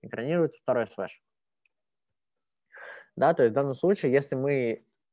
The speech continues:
реально хотим получить вывод на экран просто слэша, нам нужна будет вот такая конструкция. То есть двойная кавычка, слэш, слэш, двойная кавычка. Почему мы не можем написать так?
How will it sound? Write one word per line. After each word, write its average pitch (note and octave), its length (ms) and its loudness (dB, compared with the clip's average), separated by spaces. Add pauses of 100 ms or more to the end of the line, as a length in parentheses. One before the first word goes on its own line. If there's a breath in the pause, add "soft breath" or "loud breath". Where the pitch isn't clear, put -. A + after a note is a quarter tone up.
(120)
реально B2+ 300 -2
хотим A#2 360 -6
получить A#2+ 680 -4
вывод A#2 400 -2
на A2 140 -6
экран A#2 420 -4 (200)
просто B2 300 -4
слэша, D#3 460 -6
нам B2 220 -8
нужна B2+ 300 -6
будет A#2 240 -6
вот G#2 140 -8
такая A#2+ 240 -4
конструкция. - 680 -12 (680)
То - 100 -6
есть F#2+ 200 -10 (260)
двойная G2+ 280 -8
кавычка, E3 520 -4
слэш, B2 400 -4
слэш, D#3+ 240 -4
двойная A2 360 -6
кавычка. G2+ 460 -10 (680 loud breath)
Почему D#3 280 -4
мы E3+ 80 0
не C3 80 -2
можем C#3 220 -2
написать A2+ 340 -8
так? - 280 -6